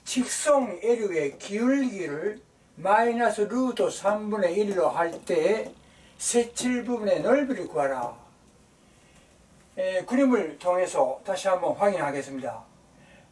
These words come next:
방원에 있습니다. 방원의 중심은 원점에 있습니다. B를 지나는 직선 L의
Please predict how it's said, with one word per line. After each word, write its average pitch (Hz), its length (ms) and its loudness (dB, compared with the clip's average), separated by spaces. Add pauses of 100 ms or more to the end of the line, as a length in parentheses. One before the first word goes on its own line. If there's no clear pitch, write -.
방원에 240 460 4
있습니다. 135 560 -8 (240)
방원의 233 520 4
중심은 190 640 -6 (220)
원점에 254 680 2
있습니다. 131 420 -10 (1700)
B를 269 400 2
지나는 180 380 -2
직선 220 580 -2 (120)
L의 226 680 2